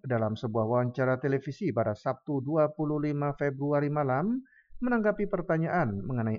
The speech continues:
apakah para pemimpin Republik Islam Iran memutuskan untuk mengejar senjata nuklir,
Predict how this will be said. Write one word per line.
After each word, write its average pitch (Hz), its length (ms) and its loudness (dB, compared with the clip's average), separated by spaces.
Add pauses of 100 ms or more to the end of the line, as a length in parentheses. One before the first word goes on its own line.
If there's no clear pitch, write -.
apakah 123 480 -2
para 117 240 0
pemimpin 185 480 -2
Republik 175 480 -2
Islam 170 400 0
Iran 165 320 2 (320)
memutuskan 196 640 0
untuk 131 320 -2
mengejar 127 400 0
senjata 117 480 -2
nuklir, 120 560 0